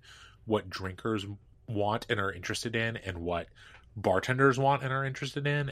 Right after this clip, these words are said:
and why that disconnect might exist. And I wanna start on the, really quickly on the consumer side. I think a big part of why these riffs are so popular or these variations are so popular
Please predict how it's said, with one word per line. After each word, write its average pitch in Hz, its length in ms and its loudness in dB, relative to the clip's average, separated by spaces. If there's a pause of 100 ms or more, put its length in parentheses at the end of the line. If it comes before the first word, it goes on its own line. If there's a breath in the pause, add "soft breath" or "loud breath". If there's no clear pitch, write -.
and 92 180 -2
why 90 640 -2 (460 soft breath)
that 90 220 2 (120)
disconnect 92 460 -4
might 87 140 -6
exist. 80 440 -6
And 110 100 2
I 120 40 6
wanna 131 180 4
start 175 260 2
on 135 100 -2
the, 95 200 -4 (220)
really 110 180 0
quickly 104 300 -4
on 85 140 -8
the 82 100 -8
consumer 95 380 -8
side. 85 280 -4
I 92 40 -6
think - 260 -6 (760 loud breath)
a 117 80 4 (300)
big 151 400 0
part 101 340 -2
of 87 140 -4
why 87 320 -4
these 87 240 -6
riffs 87 340 -4
are 82 60 -6
so 90 160 -4
popular 80 800 -6
or 90 160 -6
these 80 220 -10
variations 85 460 -6
are 85 80 -4
so 95 140 -4
popular 85 640 -6